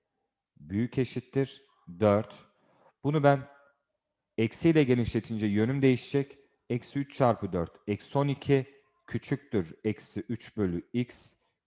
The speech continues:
küçüktür. Eksi üç çarpı birden eksi üç. Bakın ben bunu buraya dağıtıyorum böyle. Yalnız bunlar aynı yönlü olmadı. Aynı yönlü eşitsizlikler taraf tarafa toplanır diyordum. Hepsini küçükten büyüğe doğru yazayım. Şunu ters çevirerek yazarsam bakın.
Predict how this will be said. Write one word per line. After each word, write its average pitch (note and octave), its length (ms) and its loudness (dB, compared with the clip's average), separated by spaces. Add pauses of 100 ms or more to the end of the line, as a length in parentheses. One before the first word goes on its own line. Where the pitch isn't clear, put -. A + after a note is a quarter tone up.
(140)
küçüktür. - 760 -6 (200)
Eksi B2 300 -4
üç C3+ 160 -6
çarpı G2+ 380 0
birden G2 420 -2 (320)
eksi G#2+ 340 -4
üç. - 260 -14
Bakın F#2+ 300 -6
ben A2 220 -2
bunu F2 220 -8
buraya G#2 440 0 (840)
dağıtıyorum G#2 720 2
böyle. D2 240 -8 (600)
Yalnız C3+ 320 0
bunlar D#3 320 4
aynı D#3+ 280 6
yönlü D3+ 280 4
olmadı. C#3 440 4
Aynı E3+ 300 4
yönlü C#3+ 260 4
eşitsizlikler A2+ 800 0
taraf A2 300 2
tarafa G#2+ 240 0
toplanır G2+ 460 0
diyordum. G2+ 280 0
Hepsini D#3+ 360 -2
küçükten C#3+ 500 -2
büyüğe C#3+ 280 4
doğru C3+ 200 4
yazayım. B2+ 380 2 (260)
Şunu D3+ 240 -6
ters D#3 300 4
çevirerek D3 420 4
yazarsam G2+ 500 2
bakın. C3+ 240 -6